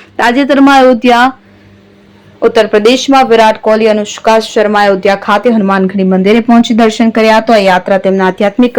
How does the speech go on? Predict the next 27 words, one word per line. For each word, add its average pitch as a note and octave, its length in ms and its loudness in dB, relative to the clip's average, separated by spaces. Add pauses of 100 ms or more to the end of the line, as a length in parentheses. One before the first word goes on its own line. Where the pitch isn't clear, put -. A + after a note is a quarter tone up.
(100)
વિશ્વાસ B3+ 460 -2
અને C4 160 2
ધર્મ B3 300 2 (460)
પ્રીતિની G#3+ 480 -4 (500)
શ્રદ્ધાને A#3+ 560 0
દર્શાવે F#3+ 460 -2
છે. G3+ 140 -6
ઘણી A#3 280 2
આસ્થા C4+ 480 0
ધરાવતું B3 560 -2 (800)
ધર્મસ્થળ C#4 600 2
માનવામાં A#3 460 2
આવે G#3+ 180 0 (520)
તો A3 80 -2
વિરાટ A3 460 0
અને A3 140 -4
અનુષ્કા A3 540 -2
છેલ્લા G#3 400 -4
કેટલાય A3+ 420 -2
સમયથી A3+ 480 -2
તેમના G#3 320 -2
આધ્યાત્મિક F#3+ 460 -4
પ્રવાસો A3 480 0
માટે B3 220 0
ચર્ચામાં G#3+ 600 -2
રહે G3 300 -8
છે. - 160 -4